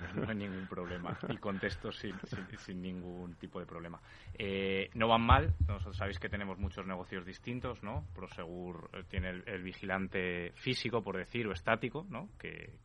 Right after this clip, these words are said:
que ha sido un servicio esencial durante la pandemia y, y que así lo ha demostrado, aunque luego no ha sido tan esencial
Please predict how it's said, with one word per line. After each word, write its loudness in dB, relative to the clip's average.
que -2
ha 4
sido -2
un 0
servicio 0
esencial 0
durante -2
la -2
pandemia -4
y, -8
y -8
que -4
así -4
lo 2
ha 4
demostrado, 0
aunque -4
luego 0
no 2
ha -6
sido -4
tan 2
esencial -4